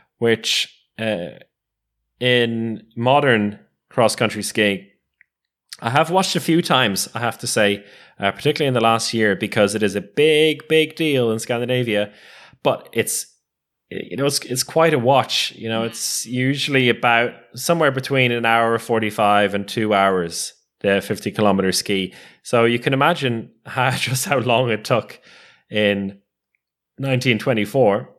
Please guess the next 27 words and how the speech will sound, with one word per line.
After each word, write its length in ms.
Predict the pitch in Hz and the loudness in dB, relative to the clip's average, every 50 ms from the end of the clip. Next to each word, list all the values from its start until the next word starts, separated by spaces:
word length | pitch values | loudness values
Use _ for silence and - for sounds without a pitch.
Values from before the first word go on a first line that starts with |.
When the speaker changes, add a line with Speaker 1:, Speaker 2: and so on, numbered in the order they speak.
| _ _ _ | _ _ _
Speaker 1:
And 200 | 98 104 104 101 | -6 -6 -6 -2
Thorleif 280 | - 123 120 120 120 120 | -2 0 0 0 0 2
Haug 280 | 135 123 120 120 107 | 2 2 2 0 0
won 200 | 107 110 110 110 | 0 0 2 2
it 180 | 110 104 - - - - | 2 0 -2 -6 -10 -8
in 220 | 110 101 101 104 | -6 -6 -6 -8
three 360 | - - - 190 202 220 214 | -10 -6 -2 0 2 2 4
hours, 540 | 196 175 185 175 151 131 120 120 123 123 - - - _ _ _ _ | 4 4 4 4 6 6 4 4 2 0 -6 -10 -18 _ _ _ _
forty-four 720 | - - - 151 151 151 151 147 147 135 - 147 143 139 135 | -6 0 2 4 4 4 2 2 0 0 2 2 4 4 4
minutes 420 | 135 127 123 123 117 120 - - - - - _ - | 4 4 4 4 2 0 -4 -10 -12 -18 -20 _ -8
and 220 | 113 110 107 107 - | -6 -6 -6 -2 0
thirty-two 460 | 123 117 113 110 107 104 - 123 107 | 2 2 2 2 0 -2 -2 -4 -2
seconds, 480 | - - 117 107 - - 101 92 85 | 0 0 -2 -2 -2 -2 -4 -4 -6
which 540 | - 135 226 277 - - - - - - - - _ _ _ _ _ _ _ _ _ _ _ _ _ _ _ _ _ _ _ _ _ - | -2 2 2 2 2 2 0 -2 -2 -4 -6 -12 _ _ _ _ _ _ _ _ _ _ _ _ _ _ _ _ _ _ _ _ _ -12
is 100 | 98 - | -10 -6
actually 600 | 131 120 120 127 - - 135 120 107 104 101 - - | -4 -4 -4 -4 -4 0 0 2 2 0 -2 -8 -8
quicker 380 | - - 135 131 - - 107 101 | -2 0 0 0 2 2 2 2
than, 480 | 90 107 104 101 98 98 98 98 - | 4 4 2 2 2 0 -4 -6 -8
uh, 220 | - 95 95 95 95 | -8 -6 -4 -4 -2
some 240 | - - 110 101 101 | -2 0 0 2 0
of 140 | 95 - - | 0 0 0
the, 480 | 101 95 95 92 92 92 87 85 - - _ - _ _ _ _ - - | 0 0 2 2 2 0 -2 -4 -6 -14 _ -20 _ _ _ _ -14 -12
uh, 380 | - 85 82 - 82 82 85 82 73 - - _ _ _ _ _ _ _ _ _ | -10 -10 -10 -10 -10 -10 -12 -12 -14 -18 -20 _ _ _ _ _ _ _ _ _
the 120 | - 101 95 | -6 -4 -4
events 400 | 90 92 110 104 95 - - - | 0 2 2 2 0 -2 -6 -8
to 80 | - - | -10 -10
come 440 | - - - 113 104 92 80 73 | -4 0 0 2 2 0 -2 -8